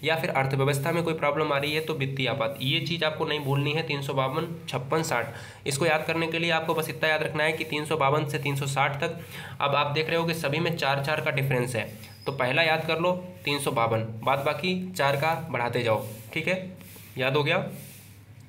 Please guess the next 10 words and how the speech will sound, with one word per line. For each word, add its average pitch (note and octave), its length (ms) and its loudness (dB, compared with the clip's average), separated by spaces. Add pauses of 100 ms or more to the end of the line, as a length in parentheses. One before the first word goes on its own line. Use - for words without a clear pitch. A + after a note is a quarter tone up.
(560)
दोस्तों D#3 240 2
संसद D#3+ 340 0
किससे E3+ 260 -2
मिलकर E3+ 240 2
बनती E3 280 0
है? E3+ 120 -2
आप C3+ 260 2
कहोगे D#3 180 2
सर E3 140 -2
राज्यसभा, C#3+ 540 0